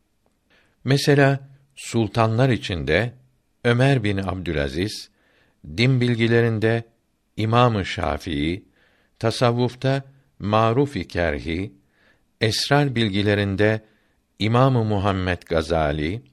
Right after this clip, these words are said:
feyz vermekte ve harikalar, kerametler göstermekte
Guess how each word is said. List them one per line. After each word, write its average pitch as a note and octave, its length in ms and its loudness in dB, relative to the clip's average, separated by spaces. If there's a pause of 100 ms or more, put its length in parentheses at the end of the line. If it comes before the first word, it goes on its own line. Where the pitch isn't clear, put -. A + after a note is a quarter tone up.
(500)
feyz A2 420 0
vermekte A2 720 -2 (380)
ve F#2+ 120 0
harikalar, E2+ 1040 0 (260)
kerametler G#2 840 0
göstermekte F#2+ 1000 -2